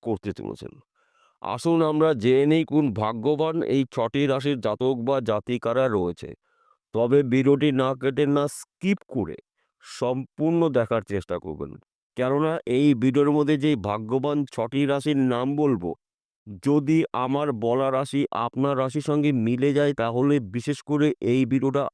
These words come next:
আপনাদের জন্য স্পেশাল হতে চলেছে। তাহলে বন্ধুরা, আসুন দেরি না করে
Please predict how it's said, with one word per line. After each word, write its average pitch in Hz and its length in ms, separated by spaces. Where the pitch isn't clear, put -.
আপনাদের 139 560
জন্য 90 220
স্পেশাল 147 520
হতে 107 260
চলেছে। 80 340
তাহলে 143 260
বন্ধুরা, 151 340
আসুন 151 240
দেরি 139 220
না 139 180
করে 160 220